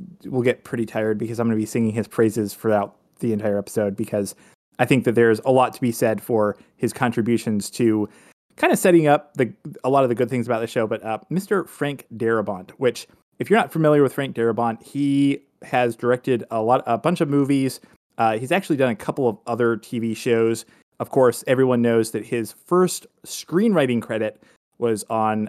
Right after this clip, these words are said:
the best Nightmare on Elm Street sequel, which is Nightmare on Elm Street Three Dream Warriors.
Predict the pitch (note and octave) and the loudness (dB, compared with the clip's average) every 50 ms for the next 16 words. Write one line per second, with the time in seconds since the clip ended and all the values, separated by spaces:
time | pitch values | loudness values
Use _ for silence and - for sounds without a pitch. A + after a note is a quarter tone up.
0 | - _ - A#2+ A#2 A2+ A2 G#2+ A2 A2+ - A#2+ A#2 - B2+ C3 B2+ - - C3 | -8 _ -10 -6 -4 -4 -2 -4 -4 -6 -8 -8 -4 -2 -2 -2 -2 -4 -8 -6
1 | A#2+ A2+ A2+ A2+ A#2+ A2+ G#2+ G#2+ A2 A2 A2 G#2+ - - A#2 G#2+ - - - A#2 | -4 -4 -4 -4 -4 -4 -4 -4 -4 -4 -6 -6 -6 -6 -6 -6 -6 -8 -8 -8
2 | A2+ - - G#2+ G#2 G#2+ G#2 - _ _ _ _ - G#2 - A#2 G#2+ - A2+ A2 | -6 -2 -2 0 0 0 -2 -6 _ _ _ _ -10 -6 -6 -6 -6 -4 -4 -4
3 | G#2+ G#2+ A2 A2 G#2+ G2+ G2 - A2+ G#2 G#2 - - - A2+ G#2 G2+ - A#2+ A#2+ | -4 -4 -4 -4 -4 -4 -4 -4 -6 -6 -6 -6 -4 -4 -4 -2 0 0 2 4
4 | A#2+ A2+ G#2+ G#2 G#2 G#2 G#2 G#2 G#2 G#2 - | 4 4 4 4 2 2 2 0 -2 -2 -6